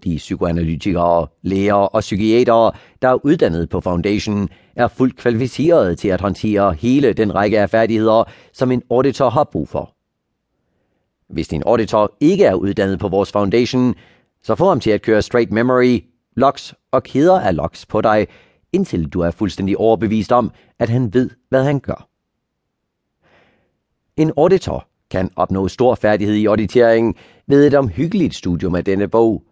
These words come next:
og ved langsomt at komme ind i brugen af sine redskaber, idet han sikrer sig, at han forstår hvert af dem, før han bruger det næste.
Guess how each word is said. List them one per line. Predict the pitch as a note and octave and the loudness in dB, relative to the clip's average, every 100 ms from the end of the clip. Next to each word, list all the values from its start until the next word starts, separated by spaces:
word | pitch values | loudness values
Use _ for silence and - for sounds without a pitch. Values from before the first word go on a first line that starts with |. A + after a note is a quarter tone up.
| _ _ | _ _
og | C3 | 0
ved | C3+ C3+ | 2 2
langsomt | G#2+ F3 D#3+ F#2+ - | 2 0 -2 -4 -6
at | - | -10
komme | - F2 F2 | -4 -4 -4
ind | G2+ | -4
i | G2+ | -4
brugen | G2 G2 G2+ | -4 -4 -2
af | G#2 | -2
sine | A2+ G#2 | -2 -2
redskaber, | F2+ A2+ - A#2 G#2+ A2 G#2 - _ _ _ | 0 0 2 0 2 2 0 -6 _ _ _
idet | C3+ C3 | -2 0
han | C#3 | -2
sikrer | B2+ F3 G3+ | -2 0 0
sig, | G3 D#2 D2 - | 0 -4 -6 -6
at | D#2+ | -4
han | E2 | -4
forstår | - E2 F#2+ E2+ - _ | -6 -4 -2 -2 -8 _
hvert | B2+ D3+ - | 0 0 -2
af | - F2 | -4 -2
dem, | F#2 E2+ | -2 -4
før | - F2+ | -2 -2
han | G2 | -2
bruger | F2 G2 G2+ | -4 -2 -2
det | F#2+ | 0
næste. | G#2 - E2 | -4 -4 -14